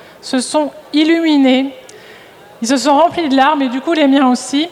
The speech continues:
comme ils le font maintenant sans doute quand je vous raconte ça. Et, euh, il s'est assis à côté de moi, il m'a dit : « Tu peux pas savoir ce que ça me fait du bien d'entendre, euh, la reine de notre musique, euh,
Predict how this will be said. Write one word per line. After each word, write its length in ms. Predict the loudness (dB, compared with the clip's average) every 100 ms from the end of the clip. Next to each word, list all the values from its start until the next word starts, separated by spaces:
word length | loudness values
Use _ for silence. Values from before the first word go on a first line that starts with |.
| -6
comme 160 | -4 0
ils 140 | 0
le 120 | 0
font 200 | 0 0
maintenant 340 | 0 0 -2 -2
sans 200 | 0 0
doute 200 | 0 -2
quand 180 | -2 0
je 40 |
vous 80 | 0
raconte 380 | 0 -2 -4 -4
ça. 280 | -2 -2 -4 -12 -20 -20 -20 -20 -20 -20 -20 -20 -20 -20 -20 -20 -4
Et, 200 | 0 2
euh, 140 | 2
il 80 | 0
s'est 140 | 0 -2
assis 220 | 0 0
à 100 | 0
côté 260 | 0 0
de 60 | 0
moi, 160 | 2 2
il 80 |
m'a 120 | 0 0
dit : « 200 | -2 -4
Tu 120 | -2
peux 140 | -2
pas 220 | 0 -2
savoir 320 | 0 0 0 0
ce 60 |
que 100 | -2
ça 160 | -2 0
me 60 |
fait 120 | 0 0
du 140 | 0
bien 400 | 2 2 2 0 -4 -4
d'entendre, 640 | -2 -2 -2 0 2 2 0
euh, 200 | 0 -2 -8 -18 -6
la 220 | -2 -2
reine 340 | -2 -2 0
de 120 | 0 0
notre 320 | 0 -2 0
musique, 580 | 2 2 0 -2 -2 -2
euh, 160 | -4